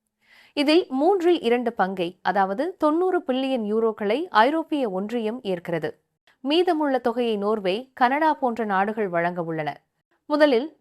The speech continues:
பெல்ஜியத்தில் முடக்கப்பட்டுள்ள சுமார் இருநூற்றி பத்து பில்லியன் யூரோ மதிப்புள்ள ரஷ்ய சொத்துக்களை பயன்படுத்தி, இதனை ஒரு இழப்பீட்டு கடனாக வழங்கவே திட்டமிடப்பட்டிருந்தது. எனினும்,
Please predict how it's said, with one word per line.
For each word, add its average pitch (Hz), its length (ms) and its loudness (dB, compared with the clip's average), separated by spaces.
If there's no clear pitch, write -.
பெல்ஜியத்தில் 403 640 6
முடக்கப்பட்டுள்ள 254 640 0
சுமார் 220 440 -2
இருநூற்றி 247 800 -4
பத்து 262 380 4
பில்லியன் 254 400 0
யூரோ 220 320 0
மதிப்புள்ள 196 680 -2
ரஷ்ய 240 360 2
சொத்துக்களை 254 480 -2
பயன்படுத்தி, 190 720 -6
இதனை 294 400 0
ஒரு 262 340 4
இழப்பீட்டு 370 580 2
கடனாக 226 440 2
வழங்கவே 208 500 -2
திட்டமிடப்பட்டிருந்தது. 180 880 -4
எனினும், 208 440 -2